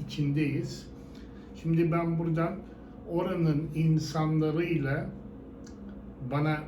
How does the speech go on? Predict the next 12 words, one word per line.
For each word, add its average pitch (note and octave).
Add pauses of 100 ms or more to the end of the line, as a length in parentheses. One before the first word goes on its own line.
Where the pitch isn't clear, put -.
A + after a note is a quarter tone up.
(100)
müşteri D3
olan, C3+ (840)
işini D3+
yaptığım C3+ (300)
insanlarla, C#3+ (1120)
kimisinin D#3+
yapmadım D#3
tabii, - (1600)
onlardan F#3+ (200)
bazı E3+
diyaloglarımı E3
anlatacağım. C#3